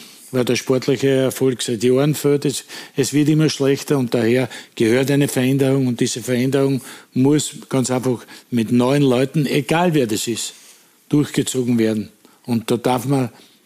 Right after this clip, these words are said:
da, da, in diesem Moment für dieses Thema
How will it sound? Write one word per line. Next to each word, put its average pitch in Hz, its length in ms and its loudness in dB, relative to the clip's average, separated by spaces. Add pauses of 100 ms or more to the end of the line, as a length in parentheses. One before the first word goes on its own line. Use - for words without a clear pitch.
(200)
da, 131 100 0
da, 135 220 -2
in 147 200 -2
diesem 185 280 2
Moment 156 580 0 (360)
für 135 120 -4
dieses 131 380 -2
Thema 147 440 0